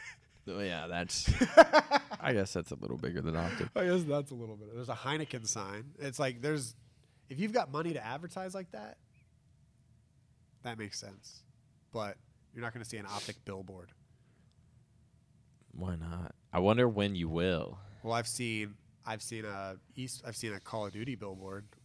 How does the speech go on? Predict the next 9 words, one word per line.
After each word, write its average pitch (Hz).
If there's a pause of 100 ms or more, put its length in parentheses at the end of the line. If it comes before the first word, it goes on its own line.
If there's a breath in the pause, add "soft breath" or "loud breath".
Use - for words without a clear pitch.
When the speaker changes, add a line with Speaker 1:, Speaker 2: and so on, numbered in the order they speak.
(680)
Speaker 2:
during 101
weekends 101
when 98
there's 98
an 98
event 98
there. 101 (200)
Speaker 1:
Oh, 82
yeah. 78